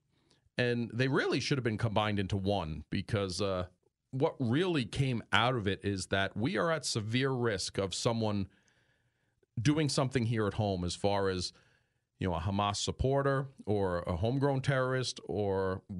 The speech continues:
somebody that's been radicalized from what's going on in the Middle East that's here, or someone that came here, or domestically,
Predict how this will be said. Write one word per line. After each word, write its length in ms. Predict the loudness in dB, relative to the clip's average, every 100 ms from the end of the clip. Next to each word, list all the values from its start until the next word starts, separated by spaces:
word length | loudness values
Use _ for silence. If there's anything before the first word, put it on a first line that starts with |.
| -6 -2
somebody 340 | 0 0 0
that's 220 | 0 0
been 140 | 0 2
radicalized 760 | 2 2 0 0 2 2 0
from 140 | 0 0
what's 160 | 0
going 240 | 0 0 0
on 140 | 0
in 60 | 0
the 60 |
Middle 240 | 0 0 0
East 160 | 0
that's 220 | -2 -2
here, 320 | -4 0 0 2
or 180 | 0
someone 280 | 0 0 0
that 180 | -2 -4
came 360 | 0 2 2 0
here, 280 | 0 0 0
or 240 | 0 0
domestically, 720 | 0 0 0 -4 -2 -2